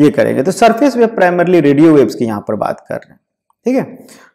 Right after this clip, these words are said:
To basic region it cannot go too far। Surface wave, ए, radio waves बहुत दूर क्यों नहीं जा सकता, उसके रीजंस हैं, because of losses due to ground touch, क्योंकि ग्राउंड के पास से surface wave है, ground के पास से होते हुए जाते हैं।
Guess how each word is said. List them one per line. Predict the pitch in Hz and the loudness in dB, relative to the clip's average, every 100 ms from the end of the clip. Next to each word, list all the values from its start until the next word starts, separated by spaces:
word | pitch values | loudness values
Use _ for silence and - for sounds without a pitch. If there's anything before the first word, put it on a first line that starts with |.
| - | 0
To | 285 277 | 2 2
basic | 202 233 294 262 | 2 0 0 0
region | 202 202 202 | -2 0 0
it | 190 196 - | -2 -2 -2
cannot | 180 185 190 156 131 | -2 0 -2 -2 2
go | 180 175 214 | 2 2 0
too | 220 | 0
far। | - 95 - | -2 -10 -10
Surface | - 151 143 165 156 | -4 -2 -2 -6 -4
wave, | 165 156 - - | -4 -6 -14 -6
ए, | 147 139 139 | -2 -2 0
radio | 147 160 170 | 0 2 0
waves | 165 160 | -2 -4
बहुत | 156 160 | -4 -4
दूर | 120 170 254 | -2 -2 -2
क्यों | - 151 | -2 -4
नहीं | 135 | -2
जा | 127 | -4
सकता, | 127 127 139 | -6 -8 -10
उसके | 131 - | -8 -4
रीजंस | 127 123 123 123 | -4 -4 -6 -8
हैं, | 185 - _ - _ - | -10 -10 _ -20 _ -8
because | 147 160 185 | -4 0 2
of | 185 | 0
losses | 185 131 120 143 175 214 | -2 0 2 2 0 -4
due | - 151 151 | -4 -4 -4
to | 120 | -2
ground | 120 120 151 | -2 -2 -4
touch, | 202 226 - - | -2 -4 -6 -12
क्योंकि | 151 147 156 | -10 -6 -4
ग्राउंड | 123 131 160 - - | -2 -2 -4 -8 -6
के | 165 | -6
पास | - 127 156 - | -2 0 -2 -2
से | 170 | -8
surface | 160 135 131 156 151 | -4 -4 -4 -6 -2
wave | 151 147 | -2 -2
है, | 196 190 | -6 -6
ground | 131 139 | -4 -4
के | 135 | -6
पास | 147 - 151 - | -6 -4 -6 -6
से | |
होते | 156 156 | -6 -4
हुए | 156 156 | -4 -2
जाते | 151 147 160 | -2 -4 -8
हैं। | 190 240 | -10 -12